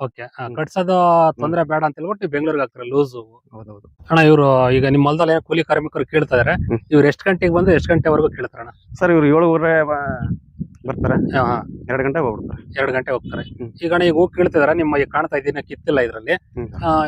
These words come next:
Speaker 1: ಎಷ್ಟೆಷ್ಟು ಹೂ ಕೇಳ್ತಾರೆ, ಯಾವ ಯಾವ ತರ ಹೂ ಕೇಳ್ತಾರೆ ಸ್ವಲ್ಪ ತೋರಿಸ್ರಿ.
Speaker 2: ಸರ್, ಈ ತರದೆಲ್ಲ ಕಿತ್ಬಿಡ್ತಾರೆ,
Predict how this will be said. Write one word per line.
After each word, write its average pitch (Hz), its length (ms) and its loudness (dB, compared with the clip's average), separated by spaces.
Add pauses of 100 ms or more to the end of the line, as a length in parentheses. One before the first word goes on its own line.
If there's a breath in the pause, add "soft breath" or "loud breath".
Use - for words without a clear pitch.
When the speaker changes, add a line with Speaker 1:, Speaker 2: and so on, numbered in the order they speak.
(140)
Speaker 1:
ಎಷ್ಟೆಷ್ಟು 214 420 0
ಹೂ 196 60 4
ಕೇಳ್ತಾರೆ, 190 360 0
ಯಾವ 151 120 4
ಯಾವ 170 120 4
ತರ 170 140 -2
ಹೂ 156 160 2
ಕೇಳ್ತಾರೆ 151 320 -8
ಸ್ವಲ್ಪ 113 180 -8
ತೋರಿಸ್ರಿ. - 640 -14
Speaker 2:
ಸರ್, 170 180 -2
ಈ 185 100 0
ತರದೆಲ್ಲ 180 340 2
ಕಿತ್ಬಿಡ್ತಾರೆ, 120 460 -12